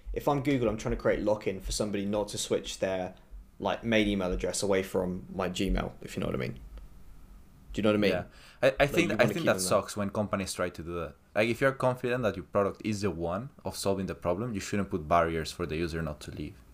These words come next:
Speaker 2: That's just shit product design.
Speaker 1: Yeah, but every company does it, man. Every company
Speaker 2: Oh,
Speaker 1: does
Speaker 2: shit
Speaker 1: it.
Speaker 2: product, shit product design.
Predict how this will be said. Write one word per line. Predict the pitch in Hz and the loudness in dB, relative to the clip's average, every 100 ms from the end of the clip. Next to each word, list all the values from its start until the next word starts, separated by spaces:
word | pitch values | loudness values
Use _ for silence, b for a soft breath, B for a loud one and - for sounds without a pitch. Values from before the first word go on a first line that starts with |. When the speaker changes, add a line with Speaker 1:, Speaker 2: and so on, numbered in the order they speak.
| b b b b b - - - | b b b b b -20 -2 0
Speaker 2:
That's | - | 2
just | 107 104 | 2 2
shit | - 90 - | 2 2 2
product | 82 80 | 0 0
design. | 73 - 76 69 - - - - B B B B | -4 -6 -6 -6 -10 -20 -20 -14 B B B B
Speaker 1:
Yeah, | - 120 | 2 4
but | 110 | 6
every | 117 113 | 6 4
company | 113 104 107 | 4 2 4
does | 101 98 | 4 4
it, | 80 | 2
man. | 90 95 - - - - - - - - - - - | 0 -4 -8 -14 -12 -12 -12 -14 -14 -12 -14 -14 0
Every | 123 117 113 110 | 4 6 4 0
company | 113 104 104 | 0 0 2
Speaker 2:
Oh, | 95 | 2
Speaker 1:
does | 90 | 0
Speaker 2:
shit | 90 | 0
Speaker 1:
it. | 85 | -2
Speaker 2:
product, | 85 78 76 - - - | -2 -2 -4 -10 -12 -8
shit | - 101 - | 0 0 2
product | 90 80 | -2 -2
design. | 78 - 80 | -4 -6 -6